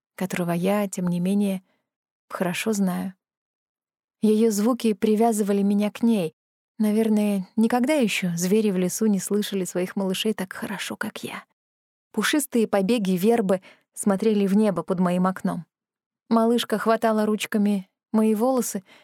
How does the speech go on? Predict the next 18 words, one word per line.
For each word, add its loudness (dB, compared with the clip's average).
и 2
держалась 0
за -4
них. -6
Несколько 0
часов 0
я -2
лежала 0
и -4
наблюдала 0
за -4
ней. -6
Ножки 0
дергались, 0
как -6
у 0
заколдованной 2
лягушки. -2